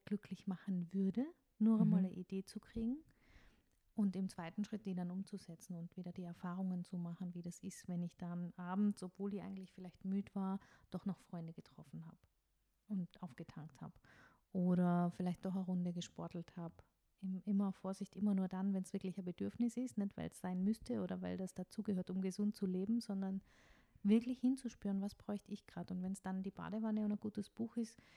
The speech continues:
Speaker 1: ist es genauso okay, wie wenn ich auf ein Konzert gehe, ja? Was jetzt in Corona-Zeiten schwierig ist, aber
Speaker 2: Mhm, ja, ja.
Speaker 1: ja, also hinspüren, was ist es, was mir gut tun würde, ist der erste Schritt und dann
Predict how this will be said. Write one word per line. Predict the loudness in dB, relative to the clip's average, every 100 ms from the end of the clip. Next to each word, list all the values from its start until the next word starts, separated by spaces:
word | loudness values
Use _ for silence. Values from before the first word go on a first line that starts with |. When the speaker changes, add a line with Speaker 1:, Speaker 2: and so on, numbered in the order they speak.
| -12 0
Speaker 1:
ist | 2
es | 4
genauso | 2 0 2 2 2
okay, | 0 0 4
wie | 4 4
wenn | 4
ich | 4
auf | 2
ein | 0
Konzert | -4 -6 -6 -10
gehe, | -10 -8
ja? | -6 -8 _ _ -8
Was | -8 -6
jetzt | -10 -8
in | -6
Corona-Zeiten | -6 -4 -2 -2 -4 -10 -8
schwierig | -6 -2 0
ist, | -2 -4
aber | 2 8
Speaker 2:
Mhm, | 10 10 6
ja, | 0 0 -2 -2
ja. | -2 -4 _ _ _ _ -4
Speaker 1:
ja, | -2 -2
also | -2 0 2
hinspüren, | 8 8 8 2 0 4 4 4
was | 2 0
ist | -2
es, | -2
was | -4 2
mir | 4
gut | 4 0 2
tun | 6 6
würde, | 8 6 6 4 0 _ _ _
ist | -4
der | -2
erste | 0 -2 -2
Schritt | -6 -4 -2
und | -2 -2
dann | -2 2 2